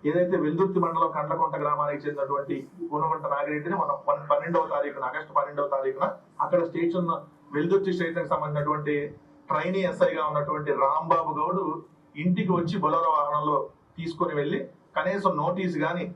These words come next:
దేనికి తీసుకెళ్తారో చెప్పలా, అరెస్ట్ చూపించలా, ఏది చూపించకుండా స్టేషన్కి తీసుకొని వెళ్ళి, ఏదైతే మొదటి అంతస్తులో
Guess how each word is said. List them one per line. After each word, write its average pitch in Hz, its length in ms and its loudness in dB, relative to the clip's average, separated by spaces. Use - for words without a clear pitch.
దేనికి 196 260 0
తీసుకెళ్తారో 170 600 0
చెప్పలా, - 460 0
అరెస్ట్ 180 300 2
చూపించలా, 180 640 0
ఏది 196 360 2
చూపించకుండా 190 420 0
స్టేషన్కి 180 500 -2
తీసుకొని 165 280 -6
వెళ్ళి, 170 440 -2
ఏదైతే 170 240 -2
మొదటి 180 320 2
అంతస్తులో 175 680 -2